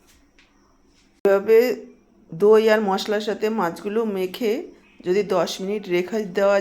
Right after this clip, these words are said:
যায় তাহলে খুবই ভালো হবে, মাছের স্বাদ বাড়বে। এখানে আমি যোগ করে দিচ্ছি এক টেবিল চামচ সর্ষের তেল। এখানে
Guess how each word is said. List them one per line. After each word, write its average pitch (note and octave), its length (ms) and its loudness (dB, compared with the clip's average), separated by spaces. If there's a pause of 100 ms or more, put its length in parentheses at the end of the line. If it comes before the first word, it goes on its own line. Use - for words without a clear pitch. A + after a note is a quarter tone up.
যায় F#3 180 -2 (140)
তাহলে F#3 360 -2 (480)
খুবই G#3+ 300 -6
ভালো G3+ 300 2
হবে, F#3+ 280 -4 (640)
মাছের G3+ 400 0 (140)
স্বাদ F#3+ 240 0 (100)
বাড়বে। E3+ 380 -2 (1400)
এখানে A3 260 0
আমি A3+ 100 -2 (120)
যোগ G3+ 200 2
করে G#3 120 4
দিচ্ছি A3 320 -6 (260)
এক F#3+ 80 0 (100)
টেবিল G3+ 280 -2
চামচ A3+ 320 -6 (140)
সর্ষের G#3 440 -2 (120)
তেল। F3+ 220 0 (1400)
এখানে A#3 280 0